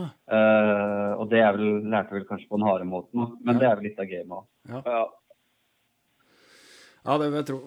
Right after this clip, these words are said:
Speaker 2: Men, eh, nei, jeg tror den, eh, den T-skjorten tror jeg er en fantastisk fin sykkel, det også. Eh, helt overbevist om det, og, og, ja, det, uten at jeg skal være ekspertkommentator på det, har ikke noe, har ikke noe
Speaker 1: Ja.
Speaker 2: å fare
Speaker 1: Nei,
Speaker 2: med der,
Speaker 1: altså,
Speaker 2: sånn sett.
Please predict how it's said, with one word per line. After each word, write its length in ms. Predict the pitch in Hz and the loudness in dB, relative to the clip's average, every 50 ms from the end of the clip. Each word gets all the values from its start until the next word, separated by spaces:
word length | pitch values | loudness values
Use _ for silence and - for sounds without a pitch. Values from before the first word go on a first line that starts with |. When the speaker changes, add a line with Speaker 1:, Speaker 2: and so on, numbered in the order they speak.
| 151 151 | -8 -6
Speaker 2:
Men, 160 | 156 147 143 | -4 -2 -2
eh, 600 | 139 139 139 135 139 139 139 139 139 139 135 135 127 113 | -2 -2 -2 0 0 0 0 0 0 0 -2 -2 -4 -6
nei, 220 | 104 90 117 117 | -10 -12 -12 -10
jeg 180 | 117 117 113 110 | -8 -8 -8 -8
tror 200 | - 117 117 117 120 | -8 -2 0 0 0
den, 220 | 117 113 113 113 110 | 0 -2 -4 -4 -6
eh, 400 | 113 117 117 117 117 117 110 101 | -6 -6 -4 -4 -4 -4 -6 -6
den 280 | 92 117 113 117 117 | -8 -8 -8 -8 -8
T-skjorten 420 | - 120 101 95 - - 107 113 110 | -6 -6 -8 -6 -8 -8 -8 -8 -8
tror 140 | - 107 95 | -8 -10 -10
jeg 100 | 95 95 | -10 -10
er 100 | 107 107 107 | -10 -10 -12
en 60 | 107 | -10
fantastisk 680 | - 113 107 - 95 95 - - - 117 - - - | -12 -12 -12 -12 -12 -14 -12 -12 -12 -12 -14 -14 -14
fin 160 | _ 113 101 110 | _ -12 -10 -10
sykkel, 300 | 110 110 101 101 113 110 | -10 -12 -12 -12 -10 -8
det 80 | 110 104 | -8 -6
også. 200 | 104 107 113 113 - - - 135 | -6 -8 -10 -12 -14 -14 -12 -12
Eh, 600 | 123 110 107 104 104 104 104 104 104 101 101 101 - - - | -10 -10 -10 -12 -12 -12 -12 -12 -12 -12 -12 -14 -16 -14 -14
helt 180 | 110 104 101 - | -14 -12 -10 -10
overbevist 400 | 113 107 98 101 101 - - 117 | -10 -10 -8 -10 -10 -10 -10 -8
om 100 | 110 113 | -6 -2
det, 120 | 113 117 123 123 | -2 0 2 2
og, 280 | 123 123 120 113 - 123 120 | 2 2 2 0 -2 -4 -6
og, 540 | 113 113 113 110 107 123 120 120 - - - - - 101 | -6 -6 -8 -8 -10 -10 -12 -14 -14 -16 -18 -18 -16 -16
ja, 140 | 104 - - _ _ _ _ - | -16 -18 -18 _ _ _ _ -20
det, 320 | 175 - - 120 110 107 107 104 - 101 | -20 -20 -16 -14 -14 -14 -14 -14 -12 -12
uten 240 | 113 104 - 110 | -12 -10 -10 -10
at 80 | 101 - | -10 -8
jeg 180 | 107 92 90 - | -10 -12 -12 -14
skal 200 | - - 104 101 98 104 | -14 -12 -12 -12 -10 -8
være 240 | 107 101 107 98 101 | -8 -8 -8 -8 -10
ekspertkommentator 1080 | 104 - - - - 95 90 _ - - - 107 98 101 104 101 - 101 101 - 107 107 | -12 -14 -16 -14 -14 -16 -14 _ -20 -20 -16 -12 -12 -10 -10 -10 -12 -12 -12 -12 -12 -12
på 160 | - - 110 | -10 -10 -10
det, 80 | 104 107 | -10 -10
har 220 | 107 104 101 98 | -10 -12 -14 -16
ikke 220 | 104 _ - 110 104 | -18 _ -16 -12 -12
noe, 240 | 101 95 101 104 101 101 104 104 101 98 98 98 98 98 - - | -10 -10 -10 -10 -10 -10 -10 -10 -10 -12 -12 -14 -16 -18 -20 -20
har 140 | 101 101 104 | -18 -18 -16
ikke 160 | - 107 104 | -12 -10 -8
noe 60 | 101 101 107 107 107 104 107 | -6 -4 -2 -2 -2 -2 -4
Speaker 1:
Ja. 80 | 104 98 | -6 -6
Speaker 2:
å 140 | 110 110 | -8 -10
fare 220 | - - 123 110 101 | -8 -6 -4 -2 2
Speaker 1:
Nei, 120 | 113 117 123 | 4 4 6
Speaker 2:
med 100 | 135 123 | 6 4
der, 240 | 101 107 120 113 113 | 2 2 2 2 4
Speaker 1:
altså, 140 | 113 113 113 | 2 2 0
Speaker 2:
sånn 120 | 110 104 | -2 -6
sett. 300 | - - 120 - - - | -10 -14 -14 -16 -18 -20